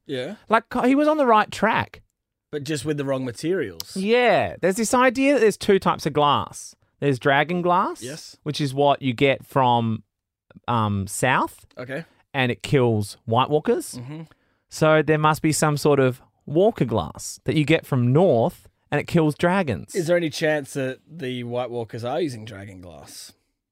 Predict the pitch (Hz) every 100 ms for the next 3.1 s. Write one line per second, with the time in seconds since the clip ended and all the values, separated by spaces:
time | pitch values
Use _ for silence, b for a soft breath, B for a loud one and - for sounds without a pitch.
0 | _ - 143 143 127 117 147 131 113 139
1 | 131 107 120 117 139 127 123 - 123 127
2 | 131 127 123 120 113 135 113 117 107 107
3 | 107